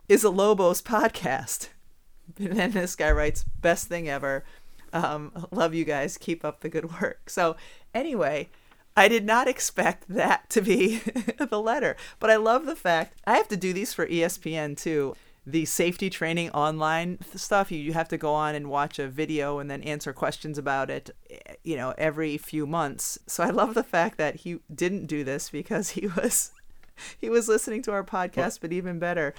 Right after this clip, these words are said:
Speaker 1: that that was his boss's response.
Speaker 2: you
Speaker 1: And
Speaker 2: should, you should have business cards printed up so you can sign one and send it to
Speaker 1: just
Speaker 2: this
Speaker 1: for
Speaker 2: guy.
Speaker 1: him. Well, on the back, he writes, "I still need one of your business cards autographed for my collection," and then he draws a angry face.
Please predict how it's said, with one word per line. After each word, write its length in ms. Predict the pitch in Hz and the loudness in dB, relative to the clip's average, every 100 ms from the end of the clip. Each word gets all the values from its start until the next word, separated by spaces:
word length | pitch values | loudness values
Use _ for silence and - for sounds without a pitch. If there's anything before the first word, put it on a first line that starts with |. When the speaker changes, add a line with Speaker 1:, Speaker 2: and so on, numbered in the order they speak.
| - - - | -14 -20 -2
Speaker 1:
that 180 | 165 151 | -2 2
that 200 | 160 - | 2 2
was 140 | 160 | -2
his 180 | 156 147 | -2 -6
boss's 460 | 139 139 151 147 151 | -2 -2 -2 -6 -6
response. 600 | 143 - 143 131 120 127 | -8 -6 -4 -4 -2 0
Speaker 2:
you 120 | 117 | 0
Speaker 1:
And 100 | - | 0
Speaker 2:
should, 180 | 120 - | -4 -2
you 140 | 135 123 | -2 0
should 160 | 131 | 0
have 220 | 117 123 | 0 0
business 300 | 101 104 110 | -2 -2 -4
cards 240 | - 107 - | -2 -2 -2
printed 340 | - 104 104 | -4 -4 0
up 200 | 98 90 | -2 -2
so 100 | - | -4
you 120 | 98 90 | -4 -4
can 160 | 90 | -4
sign 320 | 82 101 95 | -4 -2 -2
one 100 | 87 | -2
and 120 | 85 82 | -4 -4
send 160 | 107 | -4
it 20 | |
to 60 | 101 | -2
Speaker 1:
just 140 | 147 | -4
Speaker 2:
this 60 | - | -4
Speaker 1:
for 60 | 151 | -4
Speaker 2:
guy. 60 | 143 | -4
Speaker 1:
him. 140 | 139 - - | -6 -12 -4
Well, 100 | 170 | 4
on 80 | 175 | 6
the 100 | 180 | 4
back, 380 | 156 170 156 175 | 4 2 0 0
he 100 | 160 | -2
writes, 320 | 143 139 143 | -2 -2 -4
"I 100 | 143 | -4
still 360 | 147 - 185 185 | -2 -2 0 2
need 220 | 180 165 | 0 -2
one 160 | 147 147 | -4 -4
of 100 | 151 | -4
your 100 | 143 | 0
business 400 | 156 156 160 - | 0 0 -6 -8
cards 440 | 131 131 127 - | -6 -6 -8 -8
autographed 460 | - 147 156 143 143 | -4 -4 -2 -2 -4
for 80 | 147 | -6
my 160 | 139 | -6
collection," 500 | 131 156 151 151 156 | -6 -4 -4 -4 -8
and 140 | 135 143 | -8 -6
then 80 | 143 | -6
he 120 | 147 | -6
draws 440 | 143 147 147 151 | -2 0 2 0
a 220 | 139 139 - - | -2 -4 -6 -4
angry 380 | 151 165 156 | -2 -2 -2
face. 540 | 147 - - 139 - | -4 -6 -6 -2 -2